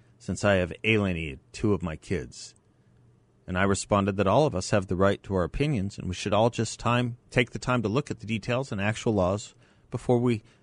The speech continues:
swallow hook, line, and sinker the mainstream media's narrative,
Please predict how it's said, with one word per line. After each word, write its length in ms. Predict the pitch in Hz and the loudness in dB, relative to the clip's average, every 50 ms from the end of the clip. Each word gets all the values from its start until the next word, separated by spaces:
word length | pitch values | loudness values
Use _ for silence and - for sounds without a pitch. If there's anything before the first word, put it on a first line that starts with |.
| _ _ _ _ _ _ _ _ - | _ _ _ _ _ _ _ _ -16
swallow 400 | - - - 120 110 110 117 113 | -8 0 4 4 6 6 4 4
hook, 240 | 104 117 - - | 2 -2 -2 0
line, 200 | - 117 107 113 | 2 2 2 4
and 120 | 117 120 117 | 2 0 -2
sinker 520 | - - 101 95 - 95 95 95 101 - _ | -4 -4 -4 -2 -2 -2 -4 -4 -4 -8 _
the 80 | - 104 | -4 -2
mainstream 460 | 101 101 101 98 - - - 120 117 | 0 2 0 0 -2 -2 -2 -2 0
media's 540 | 104 90 85 82 90 95 104 104 - - - - - | 0 -2 -2 -2 -2 -2 -4 -4 -8 -14 -16 -6 0
narrative, 580 | 135 170 175 139 107 76 57 - - - - | 4 4 6 4 4 0 -4 -12 -14 -20 -20